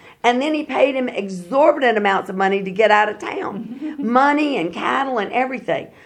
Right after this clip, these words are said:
So at the end of the flood, at the end of this famine, look at, look at Abraham. Verse one and thirteen.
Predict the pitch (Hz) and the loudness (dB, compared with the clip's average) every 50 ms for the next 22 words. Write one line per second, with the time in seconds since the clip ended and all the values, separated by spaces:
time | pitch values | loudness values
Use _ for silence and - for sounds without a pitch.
0 | - - _ - - 269 247 - - 240 226 - 240 226 226 - - 277 330 370 | -20 -20 _ 4 6 6 6 6 4 0 -2 -2 -6 -8 -8 -8 -2 0 2 4
1 | 392 392 381 320 254 254 208 - - - 277 311 320 320 285 240 190 170 151 151 | 4 4 2 4 2 2 0 0 -8 -4 -2 0 2 4 4 4 6 6 4 2
2 | - - - 220 220 - - - - 277 294 311 302 269 - 220 196 180 180 262 | 0 0 0 -2 -2 -2 -8 -6 -4 -2 -2 0 0 0 0 0 0 0 -2 -2
3 | 294 285 - - - 196 180 180 180 185 185 202 220 214 220 196 - - - _ | -4 -4 -4 -4 -4 -2 0 0 0 0 0 0 0 0 0 -2 -4 -4 -12 _
4 | _ _ - 202 214 214 214 - - 208 196 165 160 156 - - - - _ _ | _ _ -4 -4 -2 -2 -2 -2 -2 -2 -2 -2 -4 -6 -6 -10 -12 -14 _ _
5 | _ - _ _ _ _ _ _ _ _ _ - 185 233 233 226 226 - 226 226 | _ -20 _ _ _ _ _ _ _ _ _ 0 2 2 2 2 0 -4 -2 0
6 | 202 185 165 160 170 185 180 - 190 160 - - - 165 - - - - | 0 0 0 -2 -4 -4 -4 -4 -4 -6 -6 -8 -8 -8 -8 -10 -12 -16